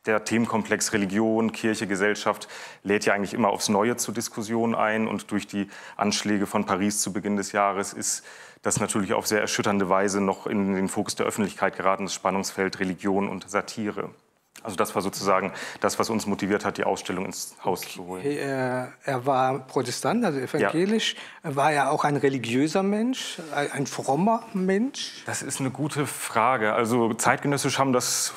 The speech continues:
Speaker 1: konservative Unionspolitiker verneint. Für die war Theodor Heuss nicht christlich und kirchlich genug für das Amt des Staatsoberhaupts.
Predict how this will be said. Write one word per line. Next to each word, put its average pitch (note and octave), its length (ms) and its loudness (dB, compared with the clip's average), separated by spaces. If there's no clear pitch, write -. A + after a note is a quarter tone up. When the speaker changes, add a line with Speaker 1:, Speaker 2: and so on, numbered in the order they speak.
Speaker 1:
konservative A#2+ 540 4
Unionspolitiker A2+ 800 2
verneint. F2 560 2
Für A2 120 -2
die A2 240 0
war A2+ 140 2
Theodor G#2+ 420 2
Heuss G#2+ 280 2
nicht - 320 -2
christlich - 500 0
und G#2+ 100 -4
kirchlich - 440 -4
genug D3 260 0
für - 140 -6
das G#2 180 -2
Amt G#2 300 -2
des G2 80 -8
Staatsoberhaupts. F2 1040 -2